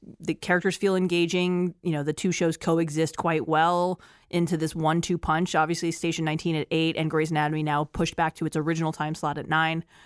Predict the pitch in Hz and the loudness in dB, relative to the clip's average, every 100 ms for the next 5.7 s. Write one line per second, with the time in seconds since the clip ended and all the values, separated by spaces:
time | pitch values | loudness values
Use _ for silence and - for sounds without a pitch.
0 | - - - 190 214 240 - - - 147 | -20 -20 -2 0 2 0 -2 -10 -2 2
1 | 170 165 180 180 175 - - 175 190 196 | 2 4 4 4 0 -2 -2 -2 0 0
2 | 180 175 160 160 170 165 160 160 180 202 | 2 2 2 2 0 0 0 2 0 -2
3 | - 233 226 226 233 240 240 233 - 180 | -2 -2 -2 -4 -4 -4 -4 -4 0 0
4 | 185 - 180 185 185 196 185 - 180 180 | 0 -4 -2 -2 -2 -2 -2 -2 -4 -4
5 | 190 202 196 208 220 - | -4 -4 -4 -4 -6 -8